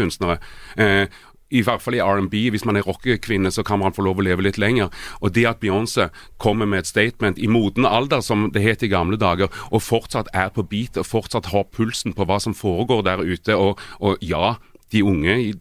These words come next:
gir ut discoalbums, og så kommer Beyoncé og viser egentlig at, ah, det kan jeg også, men se, jeg kan enda mer. Og det, og det, det, det er der Beyoncé er som kunstner lige nå, og der er in-,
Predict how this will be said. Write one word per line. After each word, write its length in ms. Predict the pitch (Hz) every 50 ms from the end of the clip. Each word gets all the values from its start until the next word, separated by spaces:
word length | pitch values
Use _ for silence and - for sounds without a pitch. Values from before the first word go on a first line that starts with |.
| - - - 101
gir 200 | 92 98 98 90
ut 140 | 101 98 -
discoalbums, 640 | 110 104 - - 127 90 92 92 87 95 87 82 90
og 80 | 90
så 80 | 95 98
kommer 280 | - - 92 92 101
Beyoncé 440 | 90 - 90 80 82 92 98 - 107
og 120 | 85 85 73
viser 280 | 92 87 - - 110
egentlig 280 | - 80 82 101 92 80
at, 80 | 80 - - - - - - - - - -
ah, 60 | - - - - - _ -
det 120 | 101 95 -
kan 200 | 104 110 92 90
jeg 200 | 87 85 90 85
også, 160 | 92 92 - -
men 120 | 104 98
se, 220 | - - 107 101 95
jeg 120 | 95 92 -
kan 200 | - 95 87 87
enda 280 | - 80 78 76 85 92
mer. 220 | 90 87 92 98 101
Og 120 | - 104 87
det, 60 | - -
og 140 | 98 90
det, 280 | 120 131 127 110 104 -
det, 260 | 131 131 131 127 120 - - - - - - - - - - - - -
det 100 | 135 143
er 120 | 139 135
der 220 | 127 117 113 120 127
Beyoncé 440 | 101 120 107 98 110 120 - - 104
er 220 | 87 90 92 113
som 180 | - 117 101 -
kunstner 340 | - 98 82 76 - 110
lige 240 | 120 120 104 90 98
nå, 160 | 92 90 92 95
og 160 | - 101 92
der 60 | 107
er 40 | 101
in-, 300 | 104 104 101 98 98